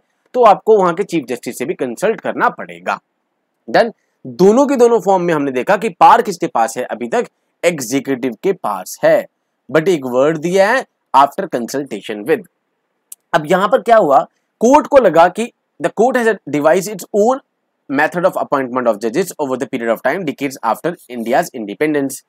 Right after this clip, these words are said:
कोर्ट हरदम बताती रही है कि इस तरीके से आप अपॉइंटमेंट करो। When the constitution came into, into being, the tradition was that the senior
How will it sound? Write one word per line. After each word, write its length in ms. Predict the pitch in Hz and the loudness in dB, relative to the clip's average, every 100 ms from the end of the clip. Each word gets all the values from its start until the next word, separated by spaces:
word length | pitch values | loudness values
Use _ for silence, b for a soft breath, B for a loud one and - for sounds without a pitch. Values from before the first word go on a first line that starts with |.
| _ _ _ - | _ _ _ 2
कोर्ट 160 | 240 | 2
हरदम 280 | 196 165 170 | 4 2 2
बताती 360 | 135 143 175 185 | 2 2 2 2
रही 140 | 175 | 2
है 60 | 175 | 2
कि 100 | 185 | 0
इस 200 | 160 - | -6 -4
तरीके 300 | 143 135 156 | -6 -4 -4
से 120 | 185 | 0
आप 240 | 143 165 | 0 0
अपॉइंटमेंट 500 | - - 117 113 131 | 0 -4 -4 -4 -4
करो। 260 | 127 123 131 _ _ _ - | -2 -2 -4 _ _ _ 0
When 220 | 175 220 | 2 2
the 80 | 226 | 2
constitution 520 | 208 208 220 190 240 | 0 0 -4 -4 -4
came 240 | 196 214 208 | 0 0 2
into, 200 | 196 220 - _ _ | 0 -2 -4 _ _
into 240 | 175 170 165 | -2 0 2
being, 300 | 170 151 175 | 2 2 0
the 80 | 160 | -4
tradition 340 | 156 165 175 196 | -4 -4 -2 0
was 160 | 180 143 | 0 0
that 140 | 151 | -2
the 60 | 180 190 | -2 -4
senior 300 | 208 226 | 0 2